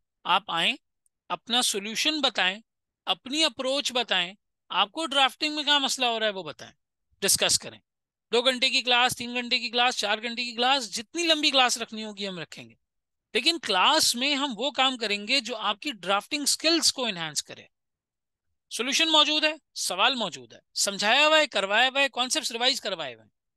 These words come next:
अब मेहनत करके आपने आना है क्यूएनए सेशन के अंदर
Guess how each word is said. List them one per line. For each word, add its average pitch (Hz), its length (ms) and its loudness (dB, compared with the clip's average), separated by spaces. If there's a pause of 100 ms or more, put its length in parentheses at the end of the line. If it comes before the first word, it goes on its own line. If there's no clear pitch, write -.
(220)
अब 214 100 2
मेहनत 226 400 2
करके 240 260 0
आपने 214 280 0
आना 151 220 -4
है 233 100 0
क्यूएनए 226 340 -4
सेशन 240 360 -2
के 240 100 -10
अंदर 226 240 -8